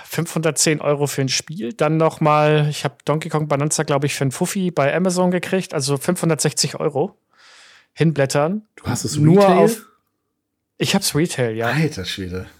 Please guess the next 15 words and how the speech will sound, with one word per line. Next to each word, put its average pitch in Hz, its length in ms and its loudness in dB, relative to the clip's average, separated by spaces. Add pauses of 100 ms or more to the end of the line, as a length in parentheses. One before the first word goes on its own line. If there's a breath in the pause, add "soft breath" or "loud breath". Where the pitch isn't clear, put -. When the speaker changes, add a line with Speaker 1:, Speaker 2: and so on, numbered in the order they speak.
Speaker 2:
das - 180 -4
hätte 175 100 4
ich - 60 2
jetzt 151 160 -2
ja 165 80 -2
nicht 160 160 -2
gedacht. 90 300 -10 (720 loud breath)
Speaker 1:
Wa-, 143 280 -2
äh, 139 140 -4
what 147 180 2
a 170 60 4
time 160 280 0
to 156 100 0
be 156 120 0
alive. 120 320 0